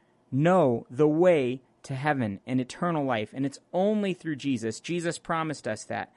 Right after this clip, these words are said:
We do not have to be insecure about our message. And if we are insecure about our message, it will undermine our message. A lot of times we look at society around us and we think,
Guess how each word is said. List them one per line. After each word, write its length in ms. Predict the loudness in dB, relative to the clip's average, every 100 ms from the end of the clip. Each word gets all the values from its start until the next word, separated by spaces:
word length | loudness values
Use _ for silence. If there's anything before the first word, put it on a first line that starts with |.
| _ _ _ -4
We 220 | 0 0
do 360 | -2 2 4 4
not 280 | 4 2
have 280 | 2 0 0
to 80 | -2
be 120 | -6
insecure 1300 | -4 -2 -2 -2 -8 -10 -16 -4 2 4 4 2 -2 -6
about 380 | -2 2 0 0
our 260 | 0 0 -2 _ -4
message. 600 | -2 -2 -2 -6 -8 -14 _ -4
And 140 | 0
if 140 | 0 2
we 220 | 0 0 -4
are 500 | 0 4 8 8 6
insecure 880 | 2 -2 -2 -4 -6 -4 0 4 4 2
about 280 | 2 2 2
our 120 | 2
message, 480 | 2 0 -4 -6 -2
it 160 | -2
will 300 | 2 2 0 _
undermine 720 | 0 4 4 4 2 -2 -8 -10 _ -4
our 160 | 0
message. 640 | 0 -2 -6 -12 -16 -18 -20 _ _ _ _ _ -4
A 80 | 2
lot 200 | 4 4
of 40 |
times 380 | 2 -2 0 0
we 120 | 0
look 280 | 2 0 -2
at 100 | -8
society 580 | -8 -6 -4 -2 0 0
around 280 | 0 -2
us 140 | -2 -4
and 80 | -4
we 80 |
think, 260 | -2 -2 -4